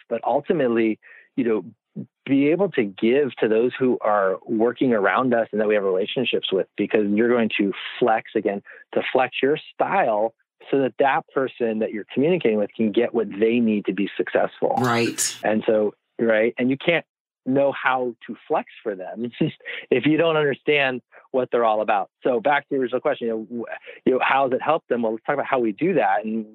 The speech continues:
Speaker 1: we come in with the whole team, and everybody on that team will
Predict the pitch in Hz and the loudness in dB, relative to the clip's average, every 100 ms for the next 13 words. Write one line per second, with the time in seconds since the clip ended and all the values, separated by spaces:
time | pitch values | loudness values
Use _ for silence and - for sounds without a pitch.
0 | 113 117 - 139 170 139 117 117 - 135 | -4 -2 0 0 2 2 2 0 0 0
1 | 131 - 170 147 120 123 143 139 131 123 | 0 0 0 2 2 2 2 2 0 -2
2 | - - - - 135 143 127 110 156 147 | -4 -20 -12 -2 0 2 0 0 -2 0
3 | 131 107 123 127 113 | 0 0 2 2 0